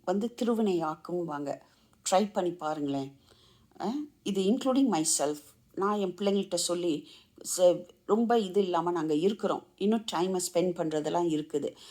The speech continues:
ஆனா, என்னுடைய பேரன் பேத்திகள் அதை இருப்பாங்களா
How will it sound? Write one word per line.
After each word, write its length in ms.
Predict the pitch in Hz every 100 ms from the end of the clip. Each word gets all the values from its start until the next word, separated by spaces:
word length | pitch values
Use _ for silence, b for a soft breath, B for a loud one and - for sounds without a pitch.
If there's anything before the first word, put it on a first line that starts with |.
| B B
ஆனா, 420 | 156 196 202 208 B -
என்னுடைய 560 | 175 220 269 247 240
பேரன் 340 | - 185 214 202
பேத்திகள் 440 | 180 175 175 165
அதை 380 | 156 147 151 160
இருப்பாங்களா 640 | 165 - 175 160 156 160